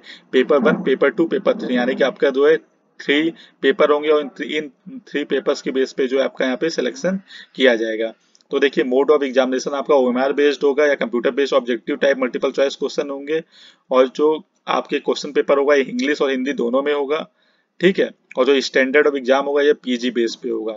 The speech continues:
ठीक है, तो बीटेक level या बीई level या आपका पीजी लेवल के बेस पे होगा और जो टोटल question होंगे टू हंड्रेड होंगे और जो time है वो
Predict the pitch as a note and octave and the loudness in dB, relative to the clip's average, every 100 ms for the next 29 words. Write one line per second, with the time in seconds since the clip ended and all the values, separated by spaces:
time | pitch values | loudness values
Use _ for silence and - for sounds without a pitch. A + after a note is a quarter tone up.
0 | G2 E3+ C#3 A2 - _ _ _ C3+ D3+ | -4 -2 -2 -4 -10 _ _ _ -2 -2
1 | B2+ _ - C3+ C3 B2 D3 D3 C#3+ D3 | -2 _ -16 -8 -6 0 2 4 2 2
2 | D#3 C#3 B2+ A2+ A#2+ C#3+ D3 D3 D3 C3 | 0 -2 -2 -2 -2 0 2 2 0 0
3 | C3 - C#3+ B2+ A2+ A#2+ A#2 A#2+ C3+ B2 | -2 -2 -2 -2 -4 -2 0 -2 -4 -4
4 | A2+ - B2 A#2 D3 E3 _ - _ C#3+ | -6 -4 -4 -2 -2 -4 _ -20 _ 0
5 | C#3+ C#3+ C3 D3 C#3+ C#3+ D3+ D3+ - C#3 | 2 2 0 0 -2 -2 -2 -2 0 -2
6 | C#3 D3 D3 D3 D3 C3+ B2 C3 C3+ B2+ | 0 2 2 0 4 4 4 0 -2 -2
7 | C#3 B2+ C#3 C#3 C#3 C#3+ | 0 0 2 0 2 0